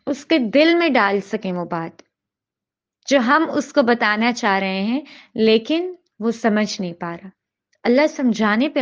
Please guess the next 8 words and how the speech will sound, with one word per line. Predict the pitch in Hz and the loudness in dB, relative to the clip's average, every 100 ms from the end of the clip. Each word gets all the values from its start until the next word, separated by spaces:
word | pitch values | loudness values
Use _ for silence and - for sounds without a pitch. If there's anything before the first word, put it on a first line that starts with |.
| 247 | -4
قادر | 175 156 170 | -8 -8 -12
ہے۔ | 180 - _ _ _ | -14 -20 _ _ _
کیوں؟ | - 359 | -2 -2
کیونکہ | 349 330 311 | -2 -2 -2
اللہ | 254 262 294 | 0 0 2
مالک | 254 233 269 330 | 2 2 2 2
الناس | 339 277 214 170 160 | 0 0 0 -2 -4
ہے۔ | 160 | -14